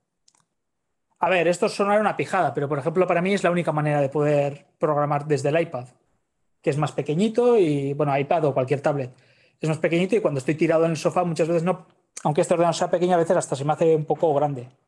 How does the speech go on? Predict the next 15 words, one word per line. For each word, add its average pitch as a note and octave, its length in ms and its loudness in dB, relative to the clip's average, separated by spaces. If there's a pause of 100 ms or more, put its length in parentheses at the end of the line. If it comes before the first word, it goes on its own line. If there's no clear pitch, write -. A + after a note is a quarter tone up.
(240)
que - 80 -6
es - 60 -6
un C#3+ 80 -2
pijerío E3+ 800 0 (520)
importante, D3+ 540 -4
pero, B2+ 320 -6 (500)
pero D3 140 0
bueno. D3 260 0 (1600)
Por D3+ 140 0
muy D#3 100 2
pijerío D3+ 400 2
que D3 60 2
sea, E3+ 180 2
lo C3+ 120 2
hago. B2 300 -6